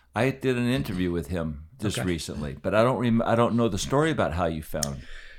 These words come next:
Speaker 2: All right. Steve was having breakfast at Stout's Restaurant in Marathon one morning with Tom, and I was with Tom's friend and my client, Donald Stott. And Norman Duncan came in with Lefty Gray.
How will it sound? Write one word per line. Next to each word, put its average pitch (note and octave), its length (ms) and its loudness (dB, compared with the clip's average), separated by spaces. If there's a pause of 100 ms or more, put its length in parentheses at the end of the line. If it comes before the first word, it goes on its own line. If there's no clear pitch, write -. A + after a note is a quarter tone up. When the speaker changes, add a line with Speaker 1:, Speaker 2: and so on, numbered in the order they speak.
(140)
Speaker 2:
All C3+ 80 -2
right. B2 240 0
Steve E3 500 4
was D#3+ 200 0
having D3 340 2
breakfast B2+ 560 0
at A2+ 160 -6
Stout's - 560 0
Restaurant A#2 640 -2
in G#2+ 160 -6
Marathon G#2+ 680 -2
one G#2+ 220 -4
morning A2 440 -4 (100)
with A2 160 -4
Tom, A2 460 0 (360)
and A2 140 0
I A#2 140 4
was A#2+ 200 -2
with A#2 360 -4 (460)
Tom's A#2 320 -2
friend A2+ 300 -2
and G#2+ 120 -2
my A2 180 -2
client, A2+ 420 -4
Donald G#2 340 -2
Stott. A#2 400 -4 (880)
And G2+ 200 -6
Norman B2+ 420 -2
Duncan A#2+ 480 -4
came A2 260 -6
in G#2+ 240 -4
with G2 140 -8
Lefty G#2 360 -6
Gray. B2+ 340 -6